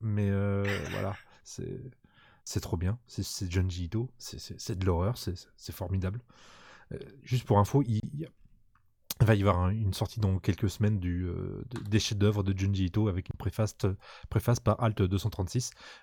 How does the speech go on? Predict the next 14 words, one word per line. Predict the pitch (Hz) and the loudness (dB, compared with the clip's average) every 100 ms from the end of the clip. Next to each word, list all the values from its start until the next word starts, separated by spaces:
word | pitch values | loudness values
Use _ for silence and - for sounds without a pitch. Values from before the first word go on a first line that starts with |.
| _ 104 | _ -2
Voilà, | 107 90 | 0 0
vous | 139 101 98 | -2 0 2
avez | 90 | 2
vu | 90 | 0
à | 101 | -2
peu | - | -4
près | - | -6
le, | 87 85 | -4 -4
le, | 87 | -6
le | - 92 | -10 -12
style | - - | -12 -10
du, | 85 92 | -8 -8
du | 98 | -6
manga. | 87 87 | -6 -6